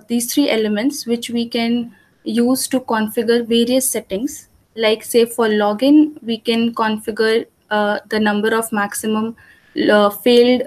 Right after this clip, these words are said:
uh, attempts for the login, and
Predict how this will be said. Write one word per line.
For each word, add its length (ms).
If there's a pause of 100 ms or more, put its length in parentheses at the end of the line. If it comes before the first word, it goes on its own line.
(120)
uh, 240
attempts 540
for 180
the 120
login, 520 (680)
and 380